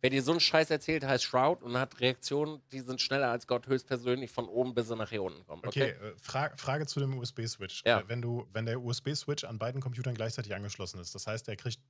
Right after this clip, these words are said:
Speaker 2: permanent Power und das Gerät ist permanent da.
Speaker 1: Ja.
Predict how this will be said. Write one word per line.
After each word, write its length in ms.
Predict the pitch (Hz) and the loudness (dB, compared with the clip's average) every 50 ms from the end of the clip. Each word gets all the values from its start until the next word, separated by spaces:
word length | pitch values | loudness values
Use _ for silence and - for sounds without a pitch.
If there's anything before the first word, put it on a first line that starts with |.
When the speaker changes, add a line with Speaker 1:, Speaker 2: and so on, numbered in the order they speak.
| _ _ | _ _
Speaker 2:
permanent 520 | - 117 117 123 120 113 110 113 - _ | -4 -2 -2 -2 -2 -2 -4 -6 -8 _
Power 360 | - 120 120 - 131 127 117 | -6 -4 -2 0 0 0 -2
und 140 | - 107 101 | -4 -6 -10
das 120 | - - - | -10 -8 -8
Gerät 260 | 113 104 117 117 - | -6 -6 -6 -6 -8
ist 80 | - | -14
permanent 460 | - - 117 113 113 110 107 107 101 - | -12 -8 -6 -6 -4 -4 -6 -6 -8 -6
da. 260 | - 90 87 85 - _ _ _ - | -6 -6 -6 -6 -10 _ _ _ 2
Speaker 1:
Ja. 200 | 202 180 127 | 2 2 2